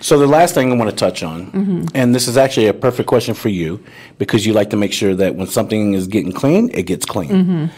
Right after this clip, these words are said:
Speaker 1: So when you a-, is there a difference between cleaning up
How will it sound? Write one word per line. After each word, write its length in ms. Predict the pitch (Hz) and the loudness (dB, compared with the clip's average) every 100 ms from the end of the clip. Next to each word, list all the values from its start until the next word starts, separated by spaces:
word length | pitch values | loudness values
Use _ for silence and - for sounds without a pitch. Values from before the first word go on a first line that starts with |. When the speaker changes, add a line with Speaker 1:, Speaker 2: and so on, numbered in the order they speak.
| - - | -16 -6
Speaker 1:
So 420 | - 110 71 - - - - | 0 0 0 -10 -20 -20 -6
when 120 | 107 | 0
you 140 | 123 - | 0 0
a-, 180 | 117 - - | -4 -8 0
is 220 | 151 170 160 | 2 4 6
there 140 | 170 | 4
a 60 | 139 | 4
difference 360 | 147 143 127 | 2 2 -2
between 320 | 120 113 123 | -4 -2 -2
cleaning 360 | 110 131 123 117 | 0 0 2 2
up 320 | 143 - - | 2 -2 -12